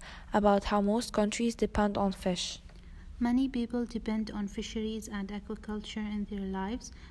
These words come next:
Speaker 2: Furthermore, according to the Food and Agriculture Organization of the United Nations, shares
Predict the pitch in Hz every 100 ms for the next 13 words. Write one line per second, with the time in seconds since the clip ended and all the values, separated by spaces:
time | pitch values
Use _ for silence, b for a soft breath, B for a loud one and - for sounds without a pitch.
0 | B 240 240 262 247 220 220 208 - 220
1 | 240 226 226 202 196 220 214 208 202 202
2 | 214 208 214 208 208 220 208 208 202 190
3 | 190 196 196 - 202 196 - 190 190 196
4 | 190 202 190 196 202 202 - 185 190 196